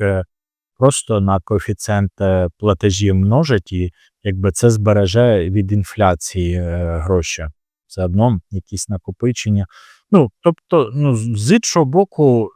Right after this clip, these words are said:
є моменти, які, е, викликають сумніви, ви їх обов'язково всі напишіть в коментарях, ми з ними попрацюємо.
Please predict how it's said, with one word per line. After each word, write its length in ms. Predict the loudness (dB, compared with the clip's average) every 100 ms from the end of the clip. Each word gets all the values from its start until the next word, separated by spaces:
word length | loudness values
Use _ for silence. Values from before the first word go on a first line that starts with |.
| -4
є 400 | 0 2 2 0
моменти, 680 | 0 2 2 2 0 -2 -4
які, 340 | -6 -2 -2
е, 80 | -2 -6 _ _ _ _ -6 -2 0 0 0 0
викликають 680 | 0 -2 0 -2 2 2 2
сумніви, 600 | 0 -2 -2 0 2 2
ви 220 | 4 4
їх 220 | 4 0 -8 _
обов'язково 800 | -2 2 4 2 0 0 2 0
всі 280 | -2 -6 -4
напишіть 560 | -4 -4 -8 -4 -6
в 80 | -6
коментарях, 680 | -4 -2 -2 0 0 0 -2
ми 140 | 0 -2
з 80 | 0
ними 280 | -2 -2
попрацюємо. 920 | -4 -8 -4 -4 -2 -2 0 0 -2